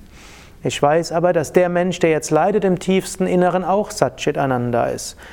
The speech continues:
Und dass auch in ihm der gleiche Gott oder das gleiche Bewusstsein, das gleiche kosmische Erfahrungen macht, wie durch diesen Körpergeist. Und ich bin momentan in der positiven Lage, helfen zu können,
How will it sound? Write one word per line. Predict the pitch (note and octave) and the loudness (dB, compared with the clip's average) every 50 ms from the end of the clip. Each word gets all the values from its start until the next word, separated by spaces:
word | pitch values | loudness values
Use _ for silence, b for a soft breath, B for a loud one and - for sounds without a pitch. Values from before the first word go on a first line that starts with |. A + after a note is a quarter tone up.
| B B B B - | B B B B -6
Und | D#3+ D3+ D3 | -4 0 2
dass | D3 D3 C#3 - | 2 0 0 0
auch | - D#3+ D#3+ D#3 - E3 | 0 0 0 0 -2 -2
in | F3+ F3+ F3 F#3 | 0 2 4 4
ihm | G3+ G3+ G3+ G3+ G#3 G#3 G#3+ G3 - - - - - - - | 4 4 4 4 2 2 0 0 -2 -8 -18 -20 -20 0 2
der | D3+ C#3 C#3 C#3 - - - | 2 2 2 0 -4 -10 -2
gleiche | - D3 C#3 C#3 D3 E3 F3+ F#3+ F3 - F3+ E3+ D#3+ D#3+ D#3+ D#3+ D#3+ - | 2 2 4 4 4 4 2 2 2 2 2 2 2 2 0 -2 0 0
Gott | F3 E3 E3+ - - | 0 0 0 -2 -2
oder | - C#3 B2+ | 0 0 2
das | A#2+ B2 - - | 2 0 0 0
gleiche | C#3+ C#3 C#3+ E3+ G3 F3+ - F3 | 2 2 4 2 2 2 2 2
Bewusstsein, | E3 D#3+ D#3 C#3+ D#3+ D#3+ D#3 - - - - D3+ D3+ D3 | 2 2 2 2 0 0 -2 -6 -4 -2 0 0 0 0
das | C#3 B2+ - - | 0 -2 -2 0
gleiche | C#3 C3+ D3 E3+ D#3+ - E3+ | 0 0 2 0 -2 -2 -4
kosmische | - - E3 D#3+ - - D#3+ D#3 D3 D#3+ | 0 0 -2 -2 -2 -2 -4 -2 0 0
Erfahrungen | E3 C#3+ D3+ - - C#3+ C#3 C#3+ C#3 C#3+ C#3+ D3 C#3+ | 0 -2 -4 -2 -2 0 0 2 0 0 0 0 0
macht, | C#3 D3 D3+ - B B B B B B B B | 0 0 -2 -4 B B B B B B B B
wie | C#3+ C#3 | 0 2
durch | B2+ C#3 C#3 D#3+ - - - - - - - - - - - - - | 2 2 2 2 0 -2 -8 -12 -18 -20 -20 -20 -20 -20 -18 0 2
diesen | D#3+ D3+ D3 C3 C3+ C3 A#2+ - - - - - | 2 2 4 2 0 -2 -2 -6 -14 -20 -16 -6
Körpergeist. | - - D3 C3 - C3 A#2+ - C3+ B2 - C3 - - - B B B B B B B | -2 0 0 0 0 -4 -2 -2 -2 -2 -2 -4 -10 -16 -20 B B B B B B B
Und | - D3 C#3 | -4 -2 -2
ich | C#3 B2+ - | -2 -2 -2
bin | - C#3 C#3+ | 0 2 2
momentan | D3 D#3 D#3+ D#3+ D#3+ D3 D3+ D3 D#3 | 4 4 2 0 0 0 0 0 0
in | D3+ D3 | 2 2
der | D3 C3+ | 2 0
positiven | - - E3 E3 E3 D3+ D#3+ D#3 - D#3+ D3+ C#3 D3 D3 | 2 2 2 2 4 4 2 2 2 0 2 2 2 2
Lage, | C#3+ C#3 C#3 C#3+ C#3+ C#3+ C#3 B2 | 4 2 2 2 0 0 0 0
helfen | A#2+ C#3 E3 G3+ F#3+ - G3+ F#3 | 2 2 2 2 0 0 -2 -2
zu | - - G3+ | 0 0 0
können, | F#3 - F#3+ F#3+ G3 G#3+ | 2 2 0 0 0 -2